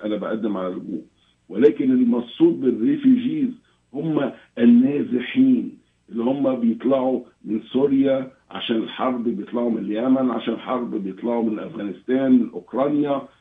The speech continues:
وبيروحوا يقعدوا في دول، آه، تانية أخرى ومش قادرين يعيشوا في بلادهم عشان الحرب، والحرب سواء حرب يعني بين دولتين أو حرب أهلية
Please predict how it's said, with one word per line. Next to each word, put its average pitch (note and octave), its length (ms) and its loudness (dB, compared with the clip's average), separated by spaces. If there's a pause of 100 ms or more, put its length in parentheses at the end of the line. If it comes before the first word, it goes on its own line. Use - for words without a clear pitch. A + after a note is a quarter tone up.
(220)
وبيروحوا B2+ 1160 2
يقعدوا C#3 240 -2
في - 80 -6
دول، B2+ 400 2 (320)
آه، G#2+ 220 2
تانية D3 460 0
أخرى C3 520 -2 (280)
ومش B2 340 2
قادرين B2+ 380 0
يعيشوا B2 240 2
في G2 60 -6
بلادهم A#2+ 520 0
عشان A2+ 500 -2
الحرب، G#2+ 480 -4
والحرب G#2 360 -6
سواء G2+ 220 -8
حرب G2+ 480 -8 (340)
يعني F#2 240 -4
بين G#2+ 220 0
دولتين G#2+ 560 0
أو G2+ 240 -4
حرب G#2+ 380 -4
أهلية G#2 960 -2